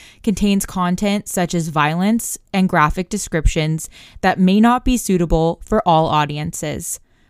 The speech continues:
Listener discretion is advised. A statement from Amnesty International about the country of Iran, which they have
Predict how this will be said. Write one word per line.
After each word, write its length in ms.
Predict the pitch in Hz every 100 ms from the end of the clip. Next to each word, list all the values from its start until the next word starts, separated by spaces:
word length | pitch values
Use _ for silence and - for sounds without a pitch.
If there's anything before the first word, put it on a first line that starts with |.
| -
Listener 460 | 190 185 208 214
discretion 880 | 214 214 - 175 156 - 175 190 196 - _ -
is 180 | 180 156
advised. 720 | 156 147 - - - - - _ _ _ _ _ _ _ - _ _ -
A 80 | 214
statement 600 | - 240 277 302 311 233
from 300 | 247 226 220 -
Amnesty 520 | 180 185 185 - 185
International 760 | 175 185 165 147 156 175 160 -
about 540 | 160 170 165 214 -
the 80 | 196
country 480 | - 175 175 196 196
of 220 | 180 180
Iran, 560 | 196 160 147 147 165 202 - - _
which 300 | 170 170 -
they 220 | 165 160
have 120 | 190